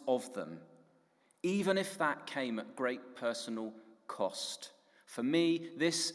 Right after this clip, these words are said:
is inspirational. How far are we willing to go in order that one other person may meet with Jesus and become his disciple? Paul was willing to go all the way.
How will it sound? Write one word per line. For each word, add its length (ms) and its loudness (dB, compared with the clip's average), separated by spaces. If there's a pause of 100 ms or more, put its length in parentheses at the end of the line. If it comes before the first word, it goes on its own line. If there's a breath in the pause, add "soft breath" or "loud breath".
is 140 0
inspirational. 840 -2 (680)
How 160 2
far 500 0
are 180 4
we 180 2
willing 400 -2
to 100 -8
go 260 -4 (800 soft breath)
in 120 2
order 300 4
that 340 -2
one 300 2 (100)
other 240 0
person 580 -4 (220 loud breath)
may 220 -2
meet 300 0 (100)
with 180 -6
Jesus 600 -8 (160)
and 120 -8
become 460 -4
his 280 -8
disciple? 640 -10 (520 soft breath)
Paul 260 6
was 180 0
willing 320 2
to 120 -6
go 280 0
all 220 0
the 80 -2
way. 320 -4